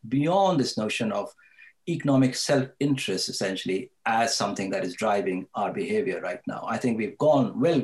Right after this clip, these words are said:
gone well beyond that stage. I think many, many different things are happening. I think, uh, there was an article I was reading just the other day, a very interesting one called, it's all disaster nationalism. And in many countries around the world,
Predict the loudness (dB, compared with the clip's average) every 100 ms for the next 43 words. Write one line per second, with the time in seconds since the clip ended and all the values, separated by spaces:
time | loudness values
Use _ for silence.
0 | 0 0 0 2 4 4 2 -2 -4 -8
1 | -8 -4 -4 -4 -8 -6 0 2 4 4
2 | 2 -2 -6 -6 -6 -6 -4 -4 -2 -2
3 | 0 0 -2 -12 -18 -16 -16 -16 -8 -6
4 | 0 2 4 2 2 0 -2 0 0 2
5 | 0 2 0 0 -2 -2 -4 -2 0 2
6 | 0 -2 -6 -4 0 2 2 2 0 0
7 | 0 -2 -2 -2 -4 -6 -2 0 0 -4
8 | -8 -2 2 4 4 2 0 -2 -2 -6
9 | _ _ -4 -2 0 -2 -6 -8 -12 -14
10 | -20 -20 -20 -20 _ 0 4 6 6 4
11 | 2 2 2 2 0 2 2 2 0 0
12 | 0 0 0 2 2 0